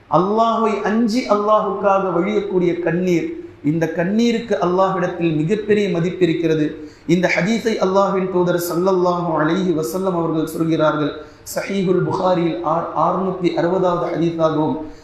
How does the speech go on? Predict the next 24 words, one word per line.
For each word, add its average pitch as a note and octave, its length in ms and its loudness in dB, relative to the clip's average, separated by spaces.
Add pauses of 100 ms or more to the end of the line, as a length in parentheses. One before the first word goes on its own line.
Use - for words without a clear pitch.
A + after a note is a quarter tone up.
(120)
அதே G3+ 300 2
போன்று G#3 300 2
முஸ்லிமில் G3 560 -2
ஆயிரத்தி F#3+ 640 0
எட்நூத்தி F3 440 0
அறுபத்தி F3 460 2
ஒன்பதாவது F#3+ 560 2
ஹதீஸாகவும், E3 720 -2 (360)
திருமிதியில் G#3+ 680 0
ரெண்டாயிரத்தி G3 680 0
முன்னூத்தி F#3 520 -2
பதிமூன்றாவது G3+ 760 0
ஹதீஸாகவும் E3+ 680 0
இந்த D#3+ 280 -2
ஹதீஸை F#3 200 -2
நீங்கள் D#3 420 0
காணலாம். D3 440 0 (380)
அதே E3+ 320 4
போன்று E3+ 600 0
நான்காவது E3+ 560 2
விஷயம், D#3 420 0 (380)
"வஜாஅ F3 600 2
பிகல்பின் E3+ 680 0
முனீப்" F3 460 0